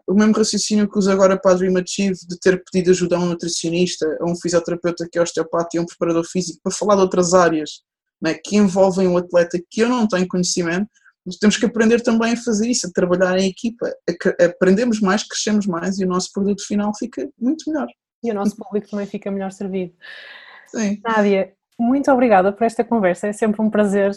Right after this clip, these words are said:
Speaker 2: Nós temos vindo a falar já há tantos anos e vamos continuar a falar.
Speaker 1: Sim.
Speaker 2: E desta vez podermos trabalhar aqui, a falar aqui um bocadinho do, do teu percurso e de, do teu becoming, como é que tu te tornaste a
Speaker 1: Uhum.
Speaker 2: Nádia, e tenho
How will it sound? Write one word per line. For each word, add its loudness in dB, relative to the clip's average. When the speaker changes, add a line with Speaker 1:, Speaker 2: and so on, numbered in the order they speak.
Speaker 2:
Nós -2
temos 0
vindo 2
a 4
falar 2
já 2
há 2
tantos -4
anos -2
e -8
vamos -6
continuar -6
a -4
falar. 0
Speaker 1:
Sim. -14
Speaker 2:
E -8
desta -2
vez -4
podermos 2
trabalhar -2
aqui, -8
a -10
falar 0
aqui -6
um 0
bocadinho -4
do, -6
do -8
teu -2
percurso -6
e -6
de, -6
do -2
teu 2
becoming, 0
como -6
é -6
que -20
tu -8
te -20
tornaste -6
a -2
Speaker 1:
Uhum. -4
Speaker 2:
Nádia, -6
e -4
tenho -4